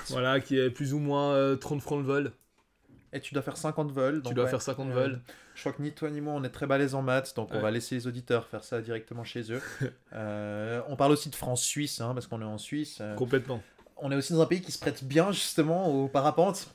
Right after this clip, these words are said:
Speaker 1: Exactement.
Speaker 2: On est dans le, l'arc lémanique, donc avec, euh, des montagnes un peu tout autour de nous et puis une belle vue, j'imagine.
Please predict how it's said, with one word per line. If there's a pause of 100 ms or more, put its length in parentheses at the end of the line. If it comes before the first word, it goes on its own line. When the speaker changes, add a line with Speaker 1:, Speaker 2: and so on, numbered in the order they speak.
Speaker 1:
Exactement.
Speaker 2:
On
est
dans
le,
l'arc
lémanique,
donc
avec,
euh,
des
montagnes
un
peu
tout
autour
de
nous
et
puis
une
belle
vue,
j'imagine.